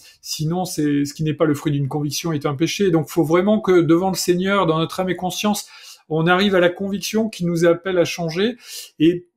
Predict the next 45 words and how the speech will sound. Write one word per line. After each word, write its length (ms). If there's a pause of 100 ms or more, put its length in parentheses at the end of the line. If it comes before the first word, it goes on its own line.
(220)
pas 140
à 40
changer 380
pour 220
les 80
mauvaises 340
raisons, 480 (380)
pas 160
parce 180
qu'on 340
en 140
a 80
marre 240
de 80
supporter 500
les 120
gens 180
qui 160
sont 160
autour 400
et 80
que, 240 (340)
euh, 320
on 120
est 40
en 100
train 180
de 100
trahir 400
l'amour 280
fraternel 680
et 20
on 80
se 160
donne 240
une 140
excuse 360
doctrinale 640
pour 180
aller 140
voir 200
ailleurs, 280
alors 220
qu'en 160
réalité, 580